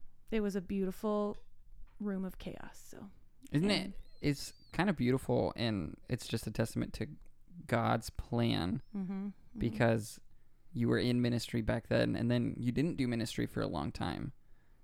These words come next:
Speaker 2: and now you're
Speaker 1: Uh,
Speaker 2: back.
Speaker 1: Yeah, I stay-, I mean, I met David
Speaker 2: Sure.
Speaker 1: actually while I was in Bellingham. So we've kind of been in ministry, you know, he,
Speaker 2: Gotcha.
Speaker 1: but n-, not leading as much.
Speaker 2: Sure.
Speaker 1: You're right, yeah. He, uh, him being a youth pastor, I kind of led alongside him for a little while.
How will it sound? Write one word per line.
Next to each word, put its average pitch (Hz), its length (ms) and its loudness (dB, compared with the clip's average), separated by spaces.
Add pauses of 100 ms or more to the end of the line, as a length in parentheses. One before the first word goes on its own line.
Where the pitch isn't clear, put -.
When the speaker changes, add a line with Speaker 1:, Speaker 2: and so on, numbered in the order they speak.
(160)
Speaker 2:
and 120 100 2
now 113 80 4
you're 113 140 4
Speaker 1:
Uh, 113 40 -2
Speaker 2:
back. 113 420 0 (300)
Speaker 1:
Yeah, 302 240 2
I 349 140 -2
stay-, - 320 -6
I 262 80 2
mean, 240 380 0
I 254 120 0
met 247 220 0
David 208 360 -4 (100)
Speaker 2:
Sure. - 320 0 (100)
Speaker 1:
actually 202 320 -4
while 185 160 -2
I 185 80 -2
was 185 140 -6
in 185 120 -4
Bellingham. 190 600 -6 (160)
So 196 540 -4
we've 339 200 -2
kind 233 280 -2
of 220 80 -4
been 247 160 0
in 233 100 -2
ministry, 240 400 -2
you 226 120 -2
know, 208 80 -2 (120)
he, 220 100 0
Speaker 2:
Gotcha. - 140 -2
Speaker 1:
but 220 320 0
n-, 233 220 -2 (100)
not 220 260 0
leading 208 380 0
as 185 160 -6
much. 175 240 -8
Speaker 2:
Sure. - 200 2
Speaker 1:
You're 196 80 0
right, 190 200 -2
yeah. 190 240 -2 (400)
He, - 140 -6
uh, - 160 -4
him 233 200 2
being 208 180 0
a 202 40 -2
youth 196 220 -4
pastor, 185 340 -6
I 196 60 -4
kind 190 220 -6
of 180 100 -6 (180)
led 202 220 -4
alongside 190 520 -6
him 196 140 -4
for - 140 -10
a 208 80 -6
little 196 140 -6
while. 196 280 -8